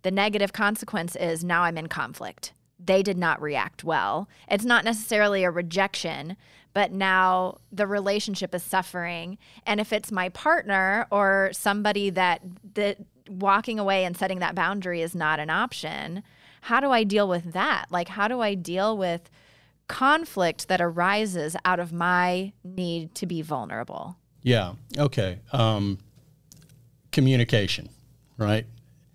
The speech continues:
Speaker 2: Communication, what we communicate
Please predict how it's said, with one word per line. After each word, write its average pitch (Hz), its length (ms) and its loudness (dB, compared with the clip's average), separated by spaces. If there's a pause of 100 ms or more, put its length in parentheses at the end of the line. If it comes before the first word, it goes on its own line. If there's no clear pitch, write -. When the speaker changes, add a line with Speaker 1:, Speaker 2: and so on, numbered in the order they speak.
(300)
Speaker 2:
Communication, 117 1080 2 (1500)
what 131 260 2
we 160 120 0
communicate 123 640 0